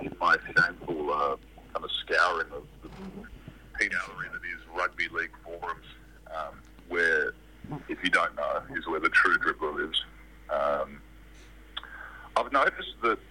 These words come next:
the R L fan base, uh, now giving the Warriors shit for,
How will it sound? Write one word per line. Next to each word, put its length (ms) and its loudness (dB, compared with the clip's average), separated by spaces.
the 360 2
R 340 4
L 260 -2
fan 280 4
base, 460 2
uh, 400 2
now 220 6
giving 500 -2
the 80 2
Warriors 540 2
shit 320 2
for, 520 2